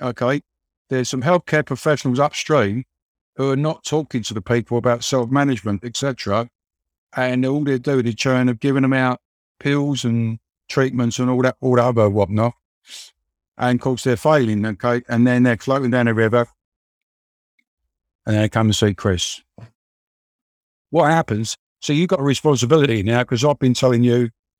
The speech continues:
and the listeners out there and the watchers out there watching the video, you've got a responsibility now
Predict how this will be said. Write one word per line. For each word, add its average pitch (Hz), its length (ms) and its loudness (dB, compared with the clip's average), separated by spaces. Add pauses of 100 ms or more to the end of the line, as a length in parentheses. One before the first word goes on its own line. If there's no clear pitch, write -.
(120)
and 170 200 0
the 127 60 2
listeners 117 360 0
out 120 180 2
there 139 140 0
and 135 80 0
the 127 40 0
watchers 123 400 0
out 107 220 4
there 123 280 4
watching 120 220 0
the 120 80 4
video, 117 360 2 (340)
you've 190 220 4
got 131 120 4
a 113 40 -2
responsibility 123 840 -2
now 110 260 -2